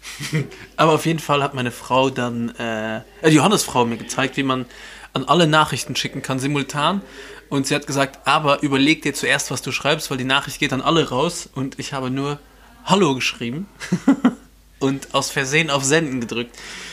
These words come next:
Und mir haben einfach sehr viele Leute einfach nur Hallo geantwortet, was relativ schlecht war, weil es einfach ein, und ich musste natürlich jedem von diesen fünfzig Leuten, den ich dann geschrieben habe, auf einen Haufen,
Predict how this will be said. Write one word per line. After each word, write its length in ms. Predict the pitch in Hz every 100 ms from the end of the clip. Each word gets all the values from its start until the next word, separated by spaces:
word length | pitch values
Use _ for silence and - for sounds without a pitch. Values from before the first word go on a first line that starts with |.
| - -
Und 180 | 160 156
mir 100 | 156
haben 140 | 196
einfach 180 | 185 175
sehr 180 | 170 185
viele 160 | 165
Leute 320 | 151 160 160
einfach 200 | 139 151
nur 320 | 156 151 135 123
Hallo 340 | 185 165 151
geantwortet, 880 | 147 135 160 175 - 123 143 185 -
was 200 | 131 135
relativ 320 | 156 156 160 -
schlecht 340 | 156 180 -
war, 260 | 107 147 143
weil 100 | 131
es 120 | 131
einfach 360 | 131 131 131 -
ein, 260 | 127 139 - - - - - -
und 100 | 180
ich 80 | 175
musste 180 | 208 190
natürlich 300 | 165 165 165
jedem 480 | 156 180 185 208 202
von 160 | - 180
diesen 240 | 165 156
fünfzig 400 | 151 185 - 160
Leuten, 240 | 151 156 151
den 80 | 139
ich 100 | 131
dann 100 | 143
geschrieben 340 | 127 - 151
habe, 140 | 131 123
auf 100 | -
einen 220 | 117 120
Haufen, 460 | 120 120 135 175